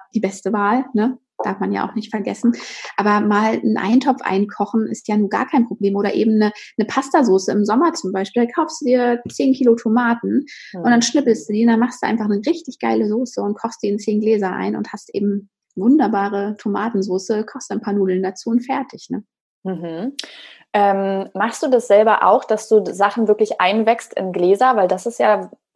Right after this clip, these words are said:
Speaker 2: wahrscheinlich die nachhaltigste Option, oder? Weil es ist Glas, es muss nicht gekühlt werden.
Speaker 1: Ja, also sagen wir es mal so, es ist eine nachhaltige Version, wenn die Gläser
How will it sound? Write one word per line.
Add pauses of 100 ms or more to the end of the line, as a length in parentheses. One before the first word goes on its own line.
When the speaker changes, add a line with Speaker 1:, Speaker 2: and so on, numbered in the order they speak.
(140)
Speaker 2:
wahrscheinlich
die (880)
nachhaltigste
Option,
oder?
Weil
es
ist
Glas,
es
muss
nicht
gekühlt
werden. (1000)
Speaker 1:
Ja, (180)
also
sagen
wir
es
mal
so,
es
ist
eine
nachhaltige
Version,
wenn
die
Gläser